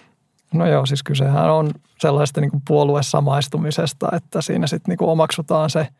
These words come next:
puolue, kuulutaan johonkin tiettyyn sisäryhmään ja sitten muut puolueet on sitten enemmän jotain ulkoryhmää. Ja äänestämisestä kuitenkin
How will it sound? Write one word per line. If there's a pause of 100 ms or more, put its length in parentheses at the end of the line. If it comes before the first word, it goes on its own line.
(420)
puolue,
kuulutaan
johonkin
tiettyyn
sisäryhmään
ja
sitten
muut
puolueet (220)
on
sitten
enemmän
jotain
ulkoryhmää. (800)
Ja (280)
äänestämisestä (200)
kuitenkin